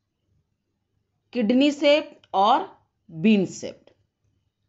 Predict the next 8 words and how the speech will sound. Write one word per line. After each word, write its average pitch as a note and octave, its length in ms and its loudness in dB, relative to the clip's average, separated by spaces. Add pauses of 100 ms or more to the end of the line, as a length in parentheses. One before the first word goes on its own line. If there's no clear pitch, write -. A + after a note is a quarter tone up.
(800)
This D#4+ 340 -4
stomata B3 800 -2
helps A3 440 -2
in D#3 400 -6 (340)
gaseous A#3+ 640 -2
exchange A3+ 720 -6 (460)
and F#3 600 -4 (320)
transpiration. E3+ 1000 -8